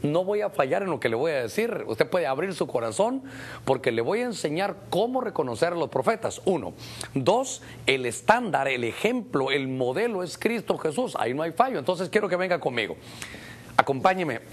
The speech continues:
<clears throat> Dice la Escritura en Juan capítulo cuatro, en el verso dieciséis. Él me dijo, "Ve, llama a tu marido", está hablando la samaritana, "y ven acá". Respondió la mujer y le dijo, "No tengo marido".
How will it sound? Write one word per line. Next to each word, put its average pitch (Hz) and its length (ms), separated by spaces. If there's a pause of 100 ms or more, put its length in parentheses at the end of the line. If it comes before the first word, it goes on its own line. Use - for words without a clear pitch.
<clears throat> 165 200
Dice 160 200
la 214 100
Escritura 147 580
en 127 120
Juan 196 200
capítulo 196 400
cuatro, 135 480 (100)
en 117 100
el 107 100
verso 156 260
dieciséis. 107 640 (600)
Él 175 200
me 185 100
dijo, 151 380
"Ve, - 480
llama 117 300
a 117 60
tu 127 80
marido", 117 380
está 123 120
hablando 123 220
la 120 80
samaritana, 110 600
"y 110 80
ven 107 180
acá". 180 300 (600)
Respondió 190 380
la 254 80
mujer 202 240
y 196 80
le 165 80
dijo, 180 220
"No 175 100
tengo 196 200
marido". 180 360